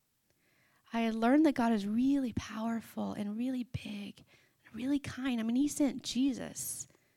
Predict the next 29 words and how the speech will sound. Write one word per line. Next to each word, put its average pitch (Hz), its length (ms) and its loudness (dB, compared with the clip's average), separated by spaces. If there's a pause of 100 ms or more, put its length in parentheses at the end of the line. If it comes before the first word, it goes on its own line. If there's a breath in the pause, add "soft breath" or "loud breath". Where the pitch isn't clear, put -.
(500 soft breath)
There's 220 140 -6
no 247 160 6
greater 240 340 0
love 214 320 -2
than 208 200 -2
that. 180 260 -4 (960 soft breath)
And 233 140 4
yet 262 160 6
I'm 277 120 4
having 294 380 2
these 226 220 2
memories 233 540 0
of 208 180 -4
really 277 300 2
bad 220 480 -4
things - 760 -8
that 214 120 0
happened 226 560 -4
to 214 300 -4
a 208 80 -4
little 247 340 0
girl 208 600 -2
who 226 120 0
could 240 260 -4
not 240 360 -4
do 214 180 -6
anything 240 480 -6
about 208 240 -8
it. 190 80 -18